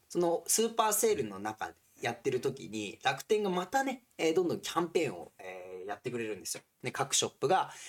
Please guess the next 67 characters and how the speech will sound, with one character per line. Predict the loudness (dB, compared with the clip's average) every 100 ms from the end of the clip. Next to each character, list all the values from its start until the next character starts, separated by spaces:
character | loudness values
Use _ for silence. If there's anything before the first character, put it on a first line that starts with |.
| -8
え | -2
ー、 | 0
キ | 2
ャ |
ン | 0
ペ | 0
ー |
ン | -2
を |
出 | -2
し | -2
た | -2
り |
と | -10
い | -18 _ -8 0
う |
よ | 0
う |
な |
と | 2
こ | 2
ろ |
が | 2
あ | -2
る | -2
の |
で、 | 0 0 0 -6
え | -6 -4 -6 _
ー、 | -2
ゼ | 0
ロ | 0
と | 0
五 | -2
が | -2
つ | -4 -6
く | -6
日 | -12 -18 _ _
の、 | 0 0 -4 -8
え | -6 -2
ー、 |
ス-、 | -2 -4
ス | -6 -4 -4
ー-、 | -2
楽 | -2 0
天 | -2
ス | 0 0
ー | 2
パ | 0
ー | 0
セ | -4
ー | -6
ル |
と | -10
か、 | -16 -16 _ -6
ね、 | -2
お | 0
買 | 2
い | 0
物 | -2 -4
マ | -4
ラ | -4
ソ | -8
ン |
の | -10
時 | -10 -8
に | 0
は、 | 0 0